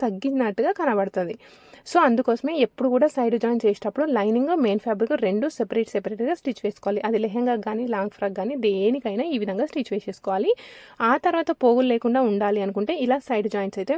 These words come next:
వేసేసుకోవాలి. సేమ్ ఇంకొక సైడ్ కూడా అదే విధంగా సైడ్ జాయింట్స్ వేసేసుకుంటే మీకు ఫినిషింగ్ అనేది నీట్‌గా ఉంటది. ఇప్పుడు ఈ విధంగా స్టిచ్ వేసేసిన తర్వాత మీకు అసలు మనం ఎక్కడ ఓవర్లాక్ చేయలేదు, కానీ మనకి ఫినిషింగ్ అనేది నీట్‌గా కనబడుతుంది.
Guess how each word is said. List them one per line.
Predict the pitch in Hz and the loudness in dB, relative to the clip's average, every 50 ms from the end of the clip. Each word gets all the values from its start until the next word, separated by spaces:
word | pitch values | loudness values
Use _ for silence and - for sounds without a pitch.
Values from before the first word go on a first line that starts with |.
| 339 | 0
వేసేసుకోవాలి. | 302 233 - 208 - - - 190 185 190 - - - - - _ - - | 0 -2 -2 -6 -8 -4 -2 -2 -2 -2 -6 -10 -20 -20 -20 _ -6 0
సేమ్ | 277 269 262 269 285 320 349 339 269 | 2 2 4 4 2 2 2 2 0
ఇంకొక | 220 220 220 - 208 208 - | 0 0 -2 -2 -4 -4 -2
సైడ్ | 233 202 202 196 | -2 0 0 2
కూడా | 196 220 330 311 - 214 | 2 0 0 -2 -2 0
అదే | 220 208 208 208 208 208 | 2 4 4 4 2 2
విధంగా | 196 196 214 277 320 - - | -2 -2 -2 -2 -2 -4 -4
సైడ్ | 269 226 208 190 - 226 | -2 -2 -2 -2 0 0
జాయింట్స్ | 233 247 247 233 214 | 0 0 0 -2 -2
వేసేసుకుంటే | 190 202 - 202 202 - - 190 202 240 302 302 | -2 -2 -2 -4 -4 -6 -6 -6 -4 -4 -4 -4
మీకు | 285 269 - 302 - - | -6 -6 -6 -8 -6 -4
ఫినిషింగ్ | 277 285 330 311 - 330 277 240 214 | -6 -6 -6 -6 -6 -4 -2 -2 0
అనేది | 220 226 294 330 302 | -2 -2 -2 0 0
నీట్‌గా | 247 233 240 247 277 254 | 2 2 2 0 0 0
ఉంటది. | 220 196 190 196 - - - - - - - 311 311 | 0 0 0 -2 -2 -8 -18 -20 -20 -6 -2 -2 0
ఇప్పుడు | - 330 339 294 247 247 | 2 2 0 2 2 2
ఈ | 262 269 262 | 2 2 2
విధంగా | 240 247 269 302 277 - | 2 2 0 0 -2 -4
స్టిచ్ | 262 233 - - 240 | -4 -4 -2 -2 -2
వేసేసిన | 240 - - 240 - - 240 233 | -2 -2 -6 -6 -4 -4 -2 -2
తర్వాత | 220 214 - 220 214 226 247 | -2 -2 -2 -2 0 0 0
మీకు | 240 - 277 311 359 - _ _ - - | 0 0 -2 -4 -4 -6 _ _ -4 -2
అసలు | 233 - 254 247 247 | 0 2 2 2 4
మనం | 240 233 226 | 2 2 0
ఎక్కడ | 226 - 277 285 339 330 269 | 0 0 0 2 4 4 4
ఓవర్లాక్ | 240 226 226 220 208 185 - | 4 4 4 0 0 2 2
చేయలేదు, | 196 196 196 190 190 190 - _ - - | 2 2 2 0 0 -2 -4 _ -4 0
కానీ | 277 262 269 294 359 370 320 | 2 2 2 2 2 2 2
మనకి | 277 269 254 330 311 - | 0 0 0 -4 -2 0
ఫినిషింగ్ | 262 226 226 - 277 269 247 220 | 0 0 0 0 0 0 0 0
అనేది | 226 247 320 349 294 226 220 | 0 0 0 0 2 2 2
నీట్‌గా | 214 214 208 - 269 330 392 427 381 | 2 0 0 -2 0 0 0 2 2
కనబడుతుంది. | 277 226 208 202 202 - - 196 196 202 214 | 2 2 0 -2 -2 -2 -4 -4 -4 -4 -6